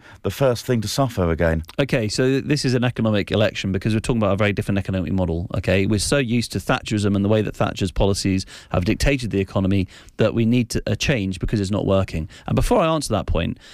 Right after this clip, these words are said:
Speaker 2: about where the money's gonna come from, our, our manifesto is fully costed. It's something we did last time as well,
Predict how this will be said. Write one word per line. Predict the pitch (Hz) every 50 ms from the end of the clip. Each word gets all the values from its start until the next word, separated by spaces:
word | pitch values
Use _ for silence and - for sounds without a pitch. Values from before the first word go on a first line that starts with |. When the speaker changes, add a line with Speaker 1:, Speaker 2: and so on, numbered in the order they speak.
| - - - -
Speaker 2:
about | - - 98 113 87
where | 107 123 120
the | 113 113
money's | 107 104 104 101 -
gonna | - 101 92
come | - - 110 101 98
from, | 92 - 117 104 87 80 - - - - - - - -
our, | - 143 156 156 143 151 131 -
our | 135 147
manifesto | 156 151 143 135 - 143 131 - 127 113
is | 107 -
fully | - - - 139 117 101
costed. | 95 - - 107 98 - - - 85
It's | 87 80 -
something | - 123 117 120
we | 117
did | 101 107 98
last | 104 104 98 101 -
time | - - 92 90 90
as | 90 95
well, | 95 104 107 107 113 120